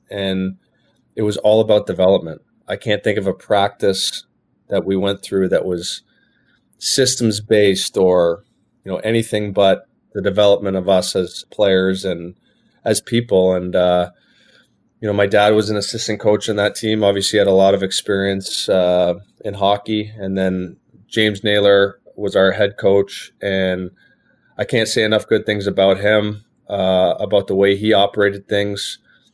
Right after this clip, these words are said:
You know, if we had a fifty-minute practice, it was fifty minutes of trying to make us better hockey players. It,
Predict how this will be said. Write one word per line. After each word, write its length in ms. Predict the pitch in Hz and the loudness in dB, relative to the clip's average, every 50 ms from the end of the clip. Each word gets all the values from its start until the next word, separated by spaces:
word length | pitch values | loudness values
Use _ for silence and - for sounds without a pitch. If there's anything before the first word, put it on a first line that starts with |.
| _ _ _ _ | _ _ _ _
You 80 | - 92 | -12 -10
know, 80 | 90 | -10
if 100 | 90 - | -6 -2
we 100 | 110 110 | 2 2
had 100 | 110 104 | 4 4
a 40 | 101 | 2
fifty-minute 720 | - - 107 95 - 107 104 104 101 101 101 98 - _ _ _ _ _ - | 0 0 -4 -2 -4 -6 -4 -2 0 2 0 0 0 _ _ _ _ _ -4
practice, 800 | - 113 104 104 101 - - 107 104 101 101 - - - - - _ _ _ _ _ _ _ _ _ | 0 2 2 2 0 0 0 2 2 2 2 -2 -6 -6 -8 -12 _ _ _ _ _ _ _ _ _
it 100 | - 101 101 | -6 -4 -2
was 500 | 92 98 98 98 95 92 - - - - _ _ | 0 2 2 0 0 -2 -6 -10 -10 -14 _ _
fifty 340 | - - 113 104 - - 104 | -10 -8 -8 -8 -6 -6 -4
minutes 360 | 101 98 98 101 98 - - | -2 0 0 0 0 -2 -4
of 220 | 95 92 - - _ _ _ _ _ _ | -6 -6 -6 -12 _ _ _ _ _ _
trying 220 | - - 104 101 | -2 0 0 2
to 60 | 98 | 2
make 180 | 95 95 95 95 | 2 0 0 -2
us 140 | 98 95 - | -2 -4 0
better 240 | - 101 92 90 90 | 0 2 2 2 2
hockey 280 | 95 95 101 - - | 2 2 0 0 -6
players. 500 | 101 - - 92 87 85 82 87 90 - | -10 -6 -2 -2 0 0 0 -2 -4 -4
It, 80 | 90 | -6